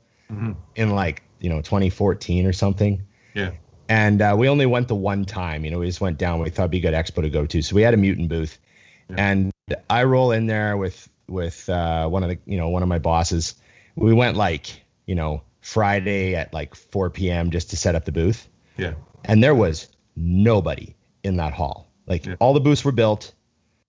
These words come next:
Speaker 2: Everything was done. We were the last guys in there, kind of, like, making sure the booth got put together. We were just checking out the booth.
Speaker 1: Mm-hmm.
Speaker 2: And Jay was at his booth,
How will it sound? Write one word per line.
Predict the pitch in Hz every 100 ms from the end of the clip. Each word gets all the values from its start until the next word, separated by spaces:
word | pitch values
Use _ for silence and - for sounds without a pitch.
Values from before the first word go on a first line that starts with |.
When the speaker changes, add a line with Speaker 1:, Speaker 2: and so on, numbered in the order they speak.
| _ _ -
Speaker 2:
Everything | 110 127 135 131
was | 120
done. | - 101 101
We |
were | 104 101
the |
last | 92 95 98 -
guys | 104 95
in | 95
there, | 95
kind | - 90
of, | 87 85 -
like, | 85 80
making | 90 90
sure | 85 92
the | 90
booth | 71 90 78
got | 90 82
put | 85
together. | 71 85 85
We | 87
were | 85
just | 82 -
checking | - 87 85
out | 82
the | 82
booth. | 87 82 - - _ - -
Speaker 1:
Mm-hmm. | 107
Speaker 2:
And | 92 90
Jay | 71 87
was | 98 98
at | 92
his | 98 95
booth, | 85 78 71 -